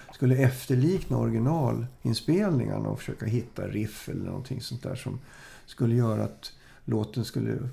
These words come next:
ungefär låta likadant som på åttiotalet, utan vi frigjorde oss från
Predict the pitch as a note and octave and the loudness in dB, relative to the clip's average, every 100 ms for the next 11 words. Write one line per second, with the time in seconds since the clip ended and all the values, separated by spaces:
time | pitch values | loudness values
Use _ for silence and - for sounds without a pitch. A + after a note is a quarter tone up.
0 | - B2+ A#2+ B2 D3 C3 A#2 A2 G#2+ G#2+ | -2 2 4 6 4 6 2 0 -2 -2
1 | G#2 A2 G#2+ G#2+ A2+ G#2+ A#2 - - D3+ | -2 -2 -2 -2 -4 -2 -2 -2 -4 -2
2 | F3+ D3 A2 A#2 A#2 C#3 D3+ C3+ G#2+ A#2 | 0 0 -2 -2 -2 0 2 2 4 2
3 | G3+ G3 A#2+ A2 - - - G#2+ A2 | 4 2 0 -2 -6 -8 -4 -4 -4